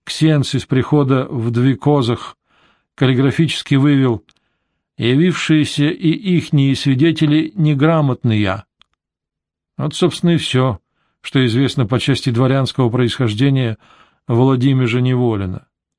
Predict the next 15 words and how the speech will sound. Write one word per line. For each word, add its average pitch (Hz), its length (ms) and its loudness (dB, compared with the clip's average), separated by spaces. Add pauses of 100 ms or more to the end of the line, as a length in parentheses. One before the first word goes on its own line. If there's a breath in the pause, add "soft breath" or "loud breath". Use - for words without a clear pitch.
(760)
Однако 165 400 -2
останься 165 460 0
у 147 60 0
кого-нибудь 160 440 0
сомнение, 143 840 0
дескать, - 440 -2 (500 soft breath)
у 127 100 2
родителя, 135 680 0
прапрадеда 143 800 0
Неволина, 135 580 0
принесшего 135 720 0
окрестить 131 500 -2
дитя 131 460 0 (460 soft breath)
после 139 360 0
пуповин, 143 720 0